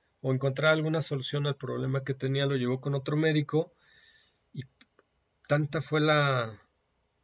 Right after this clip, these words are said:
mala suerte, o no sé qué fue lo que le pasó, que ese día que fue a ver al otro médico, se cayó en el consultorio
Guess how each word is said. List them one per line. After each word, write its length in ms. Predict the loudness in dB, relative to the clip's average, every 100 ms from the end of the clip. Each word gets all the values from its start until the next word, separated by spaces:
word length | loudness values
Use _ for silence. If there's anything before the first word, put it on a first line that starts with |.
| _
mala 320 | 2 4 4
suerte, 480 | 2 2 2 2 2
o 60 | 2
no 120 | 2
sé 260 | -2 -8 -8
qué 120 | -14 -14
fue 260 | -2 2
lo 140 | 2 0
que 100 | -6
le 100 | -4
pasó, 480 | -6 -4 -4 -4 -10 _ _ _ _ _ _
que 120 | -2
ese 240 | 0 2 2
día 200 | 4 2
que 100 | -2
fue 260 | 0 2 4
a 280 | 4 2
ver 200 | 4 4
al 120 | 4 2
otro 220 | 0 2
médico, 600 | 4 4 2 2 2 -2 _ _
se 300 | -14 -6 -6
cayó 380 | 2 2 2 0
en 100 | 0
el 120 | -2
consultorio 880 | -2 -4 -4 -6 -2 0 0 -2 -4